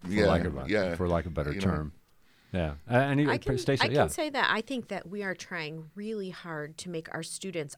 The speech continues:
Speaker 3: all students, see themselves every day in that building they walk into, whether it be in art on the walls, in classrooms, where, in text, in math class, whatever the case may be.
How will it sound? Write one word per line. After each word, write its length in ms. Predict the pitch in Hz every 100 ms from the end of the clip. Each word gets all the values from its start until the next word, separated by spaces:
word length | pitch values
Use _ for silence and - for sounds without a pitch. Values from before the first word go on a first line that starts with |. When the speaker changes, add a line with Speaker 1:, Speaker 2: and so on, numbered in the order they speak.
| -
Speaker 3:
all 200 | 226 233
students, 540 | - 156 147 - -
see 240 | - 202 185
themselves 580 | 180 175 160 151 160 -
every 240 | 165 190 175
day 360 | 165 151 - -
in 100 | 160
that 160 | 127
building 300 | 160 143 151
they 120 | 139 143
walk 300 | 139 135 139
into, 280 | 143 - - _ - - -
whether 240 | 165 170 -
it 180 | 165
be 240 | 160 151 -
in 160 | 151 151
art 160 | 156 -
on 180 | 165 170
the 80 | 160
walls, 580 | 151 147 147 226 247 - - -
in 140 | 160
classrooms, 960 | - 156 135 - - 165 175 202 208 - - _
where, 240 | 165 180 - 165
in 260 | 240 233
text, 640 | - - - - - - - -
in 200 | 175 214
math 320 | 339 330 -
class, 400 | - 123 - -
whatever 480 | 196 - 226 269 294
the 80 | 277
case 320 | 262 233 226
may 140 | 202
be. 340 | 175 185 156